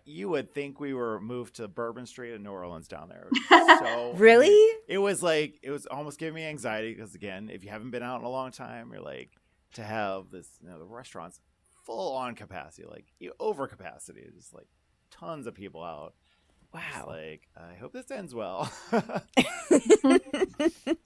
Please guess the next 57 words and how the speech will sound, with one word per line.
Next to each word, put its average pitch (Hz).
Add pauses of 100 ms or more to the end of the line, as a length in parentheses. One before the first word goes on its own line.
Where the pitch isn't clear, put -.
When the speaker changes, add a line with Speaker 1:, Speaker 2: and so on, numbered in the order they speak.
(280)
Speaker 1:
It's -
like 123
you, 156
but 180
you 170
do, 165
like, 143
after, 135
like, 120
a 107
year. 110
I 104
mean, 92 (120)
uh, 90
it 87
was 104
great 123
that 117
Sarah 120
was, 110
like, 95
went 104
through 127
it 107
all. 92
But 110
I 123
mean, 120
I've 113
heard 113
from 90
so -
many, 101
like, 80
I 147
was 120
not, 107
you 95
know, 80
I 80
was 87 (140)
off, 82 (160)
you 85
know, 82
out 78
of 85
the 80
market 92
for 90
that, 85 (260)
for 82
the 69
last 80
year. 95 (520)
It's -
just, 98
like, 76